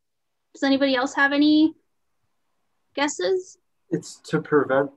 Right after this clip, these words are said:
Speaker 2: that area from filling up with fluid, blood, or air again.
Speaker 1: Yeah, yep, really good thought. Yes, so when you do that needle decompression, if the patient has a tension pneumothorax, you're gonna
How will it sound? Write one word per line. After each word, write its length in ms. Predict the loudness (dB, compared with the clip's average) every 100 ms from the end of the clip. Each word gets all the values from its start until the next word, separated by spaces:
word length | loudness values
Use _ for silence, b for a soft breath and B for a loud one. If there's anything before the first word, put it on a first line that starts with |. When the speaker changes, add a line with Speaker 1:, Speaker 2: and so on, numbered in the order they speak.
| -4
Speaker 2:
that 240 | -2 -2 -2
area 440 | -2 -2 -2 -4
from 500 | -4 -8 -10 -14 -20 _ _
filling 360 | -2 -2 -2
up 220 | -6 -6
with 220 | -2 -2 -2 _ _ _ _ _ _ _
fluid, 440 | -6 -4 -4 -6
blood, 300 | -6 -4 -2
or 180 | -2 -2
air 200 | 0 0
again. 320 | 0 -4 -8 -10 _ _ _ _ _ _ _ _
Speaker 1:
Yeah, 160 | 2 2 0 _ _ _
yep, 140 | 0 0
really 340 | -4 -2 0 0
good 180 | -2
thought. 220 | -2 -2 -4 -12 _ -4
Yes, 260 | -4 -4
so 380 | -2 2 2 0 B B B _ -20 _ _ _ _ -20 -20 _
when 320 | -8 2 6 8
you 240 | 8 8
do 260 | 8 6 6
that 180 | 2
needle 240 | 2 0 2
decompression, 840 | 0 0 -2 0 -4 -4 -4 -6 -2
if 280 | -2 -2
the 120 | -4 -6
patient 520 | -4 -2 -2 -2 -2
has 180 | -2 -2
a 60 | -4
tension 320 | -6 -6 -6
pneumothorax, 680 | -6 -8 -4 -2 -2 -2 -6
you're 100 | -8
gonna 180 | -6